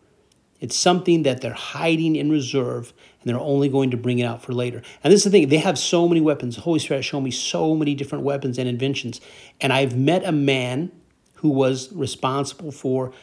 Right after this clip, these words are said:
transferring some tech to China. It was his orders. They didn't show him exactly what it was, but he saw that before they arrived, the Chinese could not fire any rockets.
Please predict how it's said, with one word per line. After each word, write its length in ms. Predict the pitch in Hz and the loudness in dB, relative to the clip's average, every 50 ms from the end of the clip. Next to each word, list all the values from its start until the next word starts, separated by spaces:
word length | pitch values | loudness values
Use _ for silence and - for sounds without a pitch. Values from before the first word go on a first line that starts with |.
| - _ _ _ | -20 _ _ _
transferring 920 | - - - - 156 147 147 147 156 151 - - - 147 135 139 139 131 123 | -10 -10 -6 -4 -2 0 0 0 0 -2 -2 -4 -4 -4 -2 -2 -2 -2 -4
some 260 | - - 143 127 117 | -4 -4 -2 -2 -2
tech 440 | 120 - - 131 131 127 - - - _ _ _ _ _ | -4 -6 -8 -8 -8 -8 -12 -18 -20 _ _ _ _ _
to 100 | - - | -6 -6
China. 360 | 131 - - 156 170 185 147 123 | -4 -2 -2 -4 -4 -4 -6 -6
It 80 | 139 | -2
was 180 | 135 139 139 127 | 2 2 2 4
his 160 | 139 135 135 | 2 0 -2
orders. 580 | - 170 151 143 139 127 156 190 190 - - - _ _ _ _ _ _ _ _ _ _ _ _ _ | -2 0 2 2 2 2 0 -4 -4 -6 -10 -16 _ _ _ _ _ _ _ _ _ _ _ _ _
They 100 | - 147 | 2 2
didn't 200 | 151 156 135 - | 4 4 2 2
show 120 | - 156 | 2 4
him 80 | 143 139 | 4 4
exactly 480 | 131 117 120 143 147 165 165 - 165 | 2 2 2 0 0 0 0 0 2
what 140 | 139 135 127 | 2 2 2
it 40 | 127 | 0
was, 280 | 127 127 131 151 - - - - _ _ _ _ _ - | 0 0 0 -2 -4 -8 -16 -20 _ _ _ _ _ 2
but 160 | 139 139 139 | 2 2 2
he 220 | - - 156 147 135 | 0 -2 -2 -2 -2
saw 360 | - - 165 151 151 165 165 | 0 2 4 4 6 6 6
that 360 | 147 151 143 143 143 - - _ _ _ _ - - _ _ _ - | 6 4 4 4 0 -8 -18 _ _ _ _ -20 -20 _ _ _ -6
before 400 | 135 120 - - 170 175 202 196 | -4 -4 -4 -2 4 6 6 6
they 160 | 151 143 139 | 6 4 2
arrived, 500 | 135 127 131 127 139 151 165 160 151 131 | 2 2 0 0 2 0 0 -2 -4 -4
the 260 | 120 127 127 131 139 | -2 -2 0 -2 -2
Chinese 600 | - - - - 151 143 139 151 165 156 147 139 | -4 -8 -8 -6 -2 -2 0 0 0 0 -2 -4
could 180 | - - 139 123 | -4 -8 -6 -6
not 240 | 131 139 147 147 - | -4 -6 -6 -10 -12
fire 340 | - - 151 160 156 131 127 | -8 -6 -4 -4 -2 -2 -2
any 160 | 123 123 120 | -2 -2 -2
rockets. 480 | 120 147 165 160 123 - 131 - - | -2 -2 -4 -4 -4 -6 -8 -8 -10